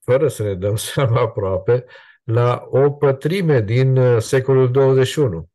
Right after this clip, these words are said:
Uh, și îl vedem nu reli-, nu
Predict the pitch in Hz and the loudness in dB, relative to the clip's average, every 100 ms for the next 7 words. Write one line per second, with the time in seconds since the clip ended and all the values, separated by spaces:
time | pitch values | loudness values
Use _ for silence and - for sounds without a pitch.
0 | _ _ _ _ _ _ _ _ _ _ | _ _ _ _ _ _ _ _ _ _
1 | _ _ - _ _ _ - 107 107 104 | _ _ -20 _ _ _ -4 0 2 2
2 | 104 - _ - 120 - 123 113 110 123 | 0 -4 _ -20 -10 -2 0 0 0 0
3 | 135 143 - _ _ _ _ _ _ _ | 0 -2 -8 _ _ _ _ _ _ _
4 | - 123 123 147 160 139 127 - 117 127 | -4 0 2 2 0 -2 -6 -4 -2 2
5 | 147 160 151 131 113 - | 2 2 4 2 0 -4